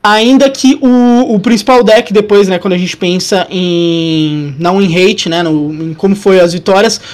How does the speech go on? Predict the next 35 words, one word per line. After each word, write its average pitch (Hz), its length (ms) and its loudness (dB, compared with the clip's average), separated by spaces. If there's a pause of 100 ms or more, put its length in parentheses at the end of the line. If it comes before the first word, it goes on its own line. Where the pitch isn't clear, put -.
(180)
foi 233 300 2
o 233 200 0
G 214 100 2
W 220 260 2
Humans. 262 520 0 (640)
O - 60 -10
deck 180 200 -2
foi 220 160 0
muito, 226 440 4
muito 214 280 0
bem. 180 360 0 (340)
Tudo 220 160 0
bem 254 140 2
que - 40 0
ele 262 120 2
tava 247 200 0
concentrado 214 580 0
numa 214 120 0
equipe 220 640 0 (100)
de 185 140 -2
oito 185 180 0
jogadores, 185 640 0
então 160 540 -2 (300)
isso 202 140 -2
também 208 220 2
ajuda 202 400 2
muito 202 240 0
a 220 40 2
você 196 200 -2
ter 185 100 -4
um 175 60 -2
win 175 140 -2
rate 170 280 0
alta, 165 300 0
mas 147 340 -8